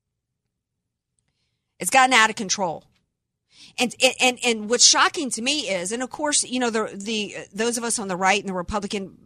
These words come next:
Party and, and conservatives and the employers, the makers of the world have been so busy, you know, trying to, trying to create the jobs, because it's the employers that are laying awake at night. It's like when, when the employees go home at the end of the day, that's when the employer's day really starts.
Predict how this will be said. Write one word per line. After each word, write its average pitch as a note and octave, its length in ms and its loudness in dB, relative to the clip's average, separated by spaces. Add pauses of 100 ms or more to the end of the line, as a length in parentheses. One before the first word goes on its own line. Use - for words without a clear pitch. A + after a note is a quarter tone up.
Party G3+ 400 0
and, E3+ 200 -6
and F#3 80 -6
conservatives F#3+ 640 -6
and F#3 160 -4
the F3+ 100 -4
employers, F#3 560 -4
the F3 60 -4
makers F3+ 460 0
of D#3+ 60 -6
the D#3 80 -6
world F#3+ 180 -6
have G3+ 80 -6
been F3+ 100 -4
so B3+ 200 2
busy, G3 720 0 (1500)
you G#3+ 80 -4
know, G#3+ 100 -2
trying C4+ 240 4
to, A#3 100 0
trying C4+ 360 2
to A3 100 -2
create A#3 420 0
the A3+ 80 -2
jobs, F3+ 480 2
because A#3+ 320 -2
it's A#3 200 -2
the A#3 140 -4
employers D4+ 460 0
that B3+ 120 -2
are G#3+ 60 -2
laying A3 280 0
awake G#3 260 -2
at G3 80 -8
night. D3 260 -6 (260)
It's - 180 -2
like A3+ 160 2
when, A#3 200 2
when A#3 220 -2
the A#3 120 0
employees D#4 540 0
go B3 160 0
home C#4 320 -2
at B3+ 60 -8
the G#3 160 -6
end G#3 80 -4
of G3+ 80 -4
the F3 60 -10
day, F3+ 380 2 (200)
that's A3+ 300 2
when D#4+ 100 -2
the B3+ 120 0
employer's A3 680 -2
day F3 200 0
really E3 300 -6
starts. - 520 -4